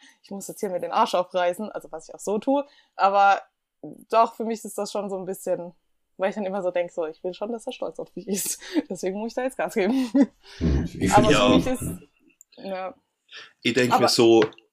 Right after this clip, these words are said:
Speaker 3: ich, ich kenn die und ich weiß, dass du Gas gibst,
Speaker 1: Ja.
Speaker 3: ich brauch dafür nicht eine Bestätigung.
Speaker 1: Ja,
Speaker 3: So,
Speaker 1: ich brauch keine
Speaker 3: und
Speaker 1: Bestätigung so,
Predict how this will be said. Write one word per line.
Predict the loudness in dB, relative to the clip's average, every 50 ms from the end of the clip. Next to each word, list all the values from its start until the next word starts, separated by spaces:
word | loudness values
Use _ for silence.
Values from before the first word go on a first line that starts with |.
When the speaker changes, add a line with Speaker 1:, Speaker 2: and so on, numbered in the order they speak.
| _ _
Speaker 3:
ich, | 0 2 4 4 2 2 -2 -8 _ _
ich | -8 -6 -6
kenn | -4 0 0 2 2 2 0
die | 0 0 0 0 -2 -6 -12 -16 -18 -18 -20 -20 -20 _ _
und | -4 0 2
ich | 2 4
weiß, | 4 4 2 2 2
dass | 0 0 0
du | -4 -2
Gas | 2 2 2 2 0 -2
gibst, | -2 -2 -2 -2 -2 -8 -8 -8
Speaker 1:
Ja. | -10
Speaker 3:
ich | -6
brauch | -2 -2 -2 -2
dafür | -2 -6 -4 -4 -4
nicht | -4 -2
eine | -4 -4
Bestätigung. | -4 -6 -4 -4 -4 -4 -2 -4 -4 -6 -6 -8
Speaker 1:
Ja, | -6 -4 -4 -2 0 0 -2 -2 -4 -10
Speaker 3:
So, | -12 -4 -2 0 0 0 0
Speaker 1:
ich | 0
brauch | 0 -2 0 0
keine | 0 0 0
Speaker 3:
und | -2
Speaker 1:
Bestätigung | -2 -6 -8 -8 -8 -8 -8 -8 -10 -10 -8 -8 -8 -6 -8 -10
so, | -8 -10 -10 -8 -8 -6 -4 -4 -4 -4